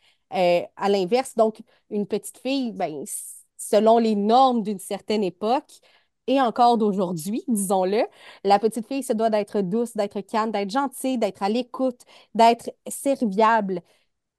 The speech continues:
Donc, c'est le, le, le, le, les caractères qu'on pourrait voir. Et chez le petit garçon, le héros, ben là, c'est ça, c'est être plus fort, c'est le courage, c'est, c'est les autres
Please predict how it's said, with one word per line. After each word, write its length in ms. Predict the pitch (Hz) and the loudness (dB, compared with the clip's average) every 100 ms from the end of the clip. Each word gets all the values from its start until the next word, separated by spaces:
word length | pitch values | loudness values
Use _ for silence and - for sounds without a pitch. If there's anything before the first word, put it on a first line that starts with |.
| _ 208 | _ 2
Donc, 240 | 214 226 | 4 4
c'est 160 | - 208 | 2 2
le, 60 | 185 | 2
le, 160 | 220 208 214 | -2 -2 -2
le, 220 | 214 208 | 0 -2
le, 40 | 196 | -2
les 120 | 208 | -6
caractères 520 | 202 196 180 240 240 | -4 -6 -2 0 0
qu'on 120 | 233 | -2
pourrait 240 | 202 190 190 | -4 -4 -2
voir. 220 | 202 262 | 0 -2
Et 60 | 226 | -4
chez 140 | 226 | -4
le 120 | 208 | -4
petit 240 | 190 - 202 | -6 -12 -4
garçon, 400 | 190 - 226 240 | -4 -4 -2 -2
le 160 | 202 - | -2 -2
héros, 400 | 202 175 190 233 | -2 -2 -4 -4
ben 240 | 190 160 | -4 -4
là, 100 | 180 196 | -6 -10
c'est 120 | 202 | -14
ça, 180 | - 160 | -16 -16
c'est 180 | - 170 | -12 -12
être 100 | 165 | -8
plus 140 | 220 | -10
fort, 640 | - - 240 214 220 220 220 | -10 0 2 2 0 -2 -4
c'est 220 | - 190 | -6 -6
le 100 | 180 | -6
courage, 1040 | - 202 - 240 233 220 214 220 214 208 | -8 -12 -4 0 2 2 -2 -6 -8 -12
c'est, 300 | 196 208 185 _ _ _ _ | -8 -8 -8 _ _ _ _
c'est 160 | - | -10
les 220 | 190 190 196 | -6 -4 -4
autres 220 | 202 | -8